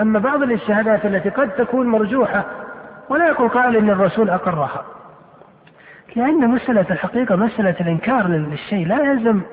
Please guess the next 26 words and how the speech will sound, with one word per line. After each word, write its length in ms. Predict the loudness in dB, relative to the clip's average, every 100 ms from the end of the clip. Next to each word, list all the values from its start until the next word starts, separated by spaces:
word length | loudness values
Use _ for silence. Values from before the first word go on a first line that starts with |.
| -16 -20 -10 -2
الناس 300 | 0 0 0
تعودوا 380 | 0 2 2 0
على 180 | 2 2
أن 100 | 2
الإنكار 340 | 0 0 0
لا 140 | 0
بد 200 | 0 -2
أن 140 | -2 -2
الرسول 520 | -2 -2 0 0 0 -4 -10 -18 -20 -16 -2
يصدع 440 | 0 0 -2 -2
بصريح 440 | -2 -2 0 0 -2
الكلام 420 | -2 0 2 2
ويقول: 320 | 0 0 0
"أخطأت 420 | -2 -2 -2 -2
وكذبت"، 440 | -2 -2 -2 -2 -2
لا 100 | -2
تقل 260 | -2 -4
هذا. 280 | -4 -6 -10 -18 -20 -20 -14 -4
لا، 120 | -2
أحيانا 480 | -2 0 0 2 2
من 180 | 2 2
أحواله 520 | 0 0 2 2 0
صلى 140 | 0 2
الله 140 | 2
عليه 220 | 2 2
وسلم 420 | 2 2 2 2